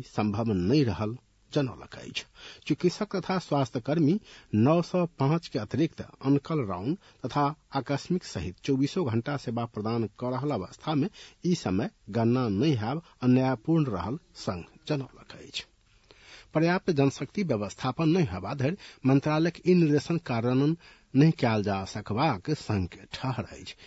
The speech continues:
एहि बीच विभिन्न अस्पताल तथा प्रतिष्ठान भिन्न भिन्न सूचना जारी कयलक अछि।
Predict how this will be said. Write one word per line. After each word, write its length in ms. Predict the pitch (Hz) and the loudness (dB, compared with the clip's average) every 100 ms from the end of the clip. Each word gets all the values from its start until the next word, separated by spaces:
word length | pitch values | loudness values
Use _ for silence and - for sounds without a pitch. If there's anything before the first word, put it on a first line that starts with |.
| - | -2
एहि 160 | 165 180 | 2 4
बीच 220 | 196 175 | 2 2
विभिन्न 300 | 131 156 196 | 4 6 6
अस्पताल 440 | 117 - 117 139 | 2 -6 -10 -6
तथा 260 | 147 - 180 | -4 -4 -6
प्रतिष्ठान 640 | - 120 - - 139 165 - - - | -6 -10 -10 -6 -2 -2 -6 -14 -6
भिन्न 260 | 107 139 165 | 4 6 8
भिन्न 200 | 123 175 | 8 6
सूचना 400 | 156 113 107 95 | 4 0 -4 -4
जारी 300 | 120 156 127 | -4 -6 -6
कयलक 360 | 101 - - - | -8 -10 -12 -16
अछि। 240 | - - | -16 -16